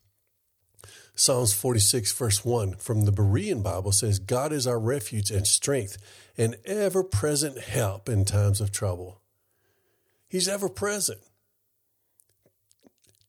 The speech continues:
to help. He's ever present to help.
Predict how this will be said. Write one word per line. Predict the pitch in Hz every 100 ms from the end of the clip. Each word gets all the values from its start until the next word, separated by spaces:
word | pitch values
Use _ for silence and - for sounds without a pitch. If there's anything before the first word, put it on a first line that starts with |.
| -
to | 117 104
help. | 98 - 87 - - 101 _ _ _ _ _ _ _ _ _ _ _ _ _ _
He's | - 107 98 -
ever | 120 139 165
present | 156 - 110 98 113 101
to | 101
help. | 98 87 -